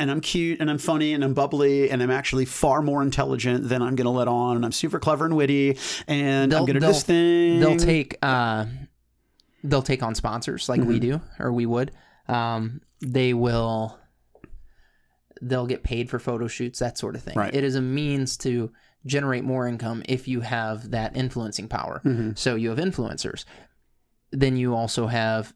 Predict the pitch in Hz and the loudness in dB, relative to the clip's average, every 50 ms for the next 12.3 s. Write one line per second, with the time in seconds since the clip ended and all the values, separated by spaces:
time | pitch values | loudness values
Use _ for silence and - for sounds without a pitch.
0 | _ _ _ _ _ - 139 127 123 - 117 117 107 113 107 - 110 110 110 110 | _ _ _ _ _ -4 -2 -2 -2 -2 -2 -2 -2 -2 -4 -4 -4 -4 -6 -6
1 | 107 _ _ _ _ _ - - - - 123 120 120 113 113 117 117 113 113 117 | -8 _ _ _ _ _ -10 -6 -4 -2 -2 -2 -2 -2 -2 -2 -2 -2 -2 -2
2 | 113 117 113 110 110 117 110 113 117 113 110 104 92 - - - - 120 117 92 | -2 -4 -4 -4 -4 -4 -4 -2 -2 -4 -2 -4 -4 -6 -6 -6 -4 -4 -4 -6
3 | - - - 123 117 110 - - - - - - _ _ _ - 143 135 131 131 | -8 -8 -6 -4 -4 -4 -6 -6 -8 -10 -10 -12 _ _ _ -4 -2 -2 0 -2
4 | 131 117 110 101 - - - - 120 117 107 - - 123 117 113 117 - - - | -2 -4 -4 -8 -8 -8 -6 -4 -4 -4 -4 -6 -4 -4 -4 -4 -4 -2 -2 0
5 | 123 107 - - - - - - - _ _ _ _ - - - 123 123 123 123 | 0 0 -2 -4 -6 -8 -14 -20 -20 _ _ _ _ -12 -8 -4 -2 -2 0 0
6 | 123 120 117 117 113 110 110 120 - _ - 127 - - 143 139 131 120 113 104 | 0 0 -2 -2 -2 -2 -4 -6 -10 _ -10 -8 -6 -2 -2 -2 0 0 -2 -2
7 | - - 127 - - - - _ _ _ - - - 131 123 120 117 117 113 113 | -2 -4 -8 -10 -12 -16 -20 _ _ _ -18 -8 -4 -2 -2 0 0 -2 -4 -6
8 | - - _ _ _ - - - 113 117 113 110 110 110 110 - - - 156 147 | -8 -14 _ _ _ -18 -10 -6 -4 -4 -4 -4 -4 -4 -6 -4 -2 0 2 2
9 | 135 107 - - - 147 151 139 139 139 123 117 110 98 120 151 151 135 127 117 | 2 0 -4 -2 0 0 2 2 2 2 0 0 0 0 0 2 2 0 0 0
10 | 127 120 131 117 107 - 123 120 131 135 - - 107 107 110 104 101 - - 123 | -2 -2 -2 -4 -4 -4 -4 -4 -4 -4 -2 -2 -2 -2 -2 -2 -4 -4 -2 -4
11 | 110 110 110 90 98 101 107 104 107 98 110 101 98 101 98 101 92 92 95 - | -4 -2 -4 -4 -4 -2 -2 -2 -2 -2 -2 -2 -2 -2 -4 -4 -4 -4 -4 -4
12 | - 101 95 104 113 - | -4 -4 -4 -6 -6 -8